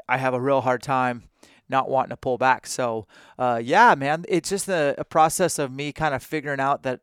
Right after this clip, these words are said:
um, my best tactics is not as much calling as most people, certainly not as much as good old buddy Corey, but, uh, I do a lot more just let the elk talk and sneak in,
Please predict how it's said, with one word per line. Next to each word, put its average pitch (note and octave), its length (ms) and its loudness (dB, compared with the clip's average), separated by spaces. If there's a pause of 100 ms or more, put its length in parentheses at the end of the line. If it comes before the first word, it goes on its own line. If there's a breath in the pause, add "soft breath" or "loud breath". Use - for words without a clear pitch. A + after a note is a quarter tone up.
(140)
um, A#2+ 340 -4
my C3 280 2
best C#3 420 0
tactics C#3+ 640 0
is B2 300 -6
not C3+ 360 0 (120)
as D3 260 2
much D#3 240 -2
calling D#3+ 560 -2 (140)
as C#3+ 200 -6
most C#3+ 320 -4
people, E3 280 -4
certainly D#3+ 440 -2
not C3+ 140 0
as C3 100 -6
much C3+ 220 -8
as - 180 -16 (460 loud breath)
good D3+ 180 2
old C3+ 240 4
buddy C3+ 220 2
Corey, D3+ 480 0 (320 soft breath)
but, C#3+ 300 0
uh, B2 280 2 (760 soft breath)
I D#3+ 160 4
do F3 200 0
a D#3 40 4
lot D#3 240 6
more D3+ 260 -2
just B2+ 260 -8
let D3 180 0
the C3+ 120 -2
elk C#3 200 0
talk D#3+ 320 2
and C3 120 -12
sneak D3 340 -8
in, D#3+ 400 -4